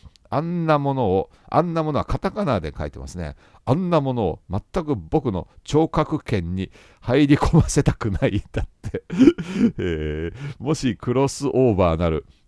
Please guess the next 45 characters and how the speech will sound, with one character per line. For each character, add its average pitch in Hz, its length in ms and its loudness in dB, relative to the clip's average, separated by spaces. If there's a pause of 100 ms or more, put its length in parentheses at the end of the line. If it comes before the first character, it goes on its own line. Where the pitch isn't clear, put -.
(140)
学 - 280 0
際 160 300 2
性 135 300 2
が 110 220 4 (200)
是 90 180 2
認 143 240 0
さ 127 200 4
れ 123 100 4
る 120 100 2
と 82 140 -2
す - 120 -8
れ 82 140 -2
ば、 62 220 -8
学 95 260 -4
際 147 300 2
性 131 220 0
っ - 40 -2
て - 180 -6
い 131 40 0
う - 20 0
の 87 140 -2
は 82 220 -2 (180)
音 151 240 -4
楽 95 240 -2
の 76 100 -6
学 85 300 -6
に、 80 160 -6
際 147 240 0
っ - 20 -6
て - 140 -10
い - 20 -4
う - 60 -12
の - 60 -4
は 117 60 -2
国 - 140 -10
際 160 220 0
的 139 220 -8
な 123 100 -2
際 101 260 -2
で 78 80 -10
す 92 80 -12
ね。 92 80 -8
学 - 320 -10
際 113 380 -2
性 90 460 -4